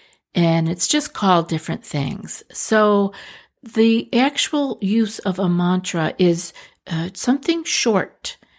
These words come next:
and we want it to stay short because we want it to be able to just be repetitive and go around and around in your mind, in your psyche. And then you will be able to have it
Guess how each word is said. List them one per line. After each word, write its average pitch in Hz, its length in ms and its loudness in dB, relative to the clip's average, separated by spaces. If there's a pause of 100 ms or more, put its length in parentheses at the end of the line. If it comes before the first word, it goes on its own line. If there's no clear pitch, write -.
(160)
and 185 120 2
we 196 140 4
want 214 240 4
it - 160 -8
to 233 100 -4
stay 214 320 -2
short 196 520 0
because 185 380 -2
we 185 120 2
want 185 280 2
it 202 160 0
to 190 120 -4
be 185 240 -4
able 180 260 0
to - 160 -14
just - 420 -4
be 175 220 -2
repetitive 165 1040 -2 (320)
and 180 160 2
go 175 400 0
around 226 520 4
and 185 120 0
around 170 720 -4 (360)
in 208 260 6
your 185 460 2
mind, 165 540 -2
in 208 200 2
your 208 140 2
psyche. 165 720 -4 (360)
And 226 160 6
then 277 180 4
you 320 100 -2
will 294 100 2
be 233 200 -2
able 208 320 2
to 202 120 -4
have 190 400 0
it - 240 -2